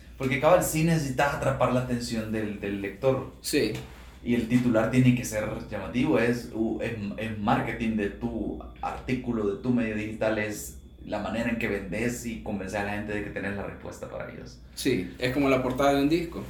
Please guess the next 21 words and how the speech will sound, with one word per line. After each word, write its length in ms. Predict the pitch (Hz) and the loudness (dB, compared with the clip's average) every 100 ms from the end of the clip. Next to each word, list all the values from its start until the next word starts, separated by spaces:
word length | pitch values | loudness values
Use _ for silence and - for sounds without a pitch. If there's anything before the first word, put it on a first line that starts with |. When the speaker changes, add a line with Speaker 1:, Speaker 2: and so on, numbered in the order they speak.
| - | 10
Speaker 1:
Pero, 340 | 175 131 110 - - | 12 12 6 -2 -12
sí. 220 | 139 131 | -4 -2
Speaker 2:
Ajá, 460 | 87 - - - - | -2 -6 -8 -10 -8
ajá. 200 | 127 127 - - - - - | -2 -2 -4 -8 -12 -6 0
Speaker 1:
Pero 280 | 139 131 | 4 6
no, 720 | 127 123 127 131 135 135 131 123 - - - - - | 10 12 12 12 10 8 6 4 -2 -12 -16 -18 -4
no, 180 | 123 120 | 2 4
¿cómo 180 | 127 127 | 6 4
se 120 | 123 | 6
llama? 480 | 123 123 107 104 - - - - - - - - - - - - - - - | 6 6 4 -4 -10 -18 -16 -16 -18 -18 -20 -20 -20 -20 -20 -20 -18 -18 -4
No, 260 | 127 135 131 | 4 6 6
vos 340 | 123 123 131 | 4 4 4
podés 220 | 143 143 | 2 0
hacerlo, 2000 | 139 131 135 135 135 131 131 131 127 120 120 120 120 101 - - - - - - - - - - - | 0 4 4 4 4 2 4 6 6 4 2 0 -4 -6 -8 -12 -12 -14 -16 -18 -18 -18 -20 -18 -2
cabal, 280 | 139 - | 2 4
como 140 | 127 127 | 6 6
digo, 140 | 135 | 6
si 220 | - 135 | 4 4
el, 240 | 131 123 123 | 4 4 2
el 200 | 120 120 | 2 2
clickbait 460 | 156 160 117 120 | 0 -2 0 -2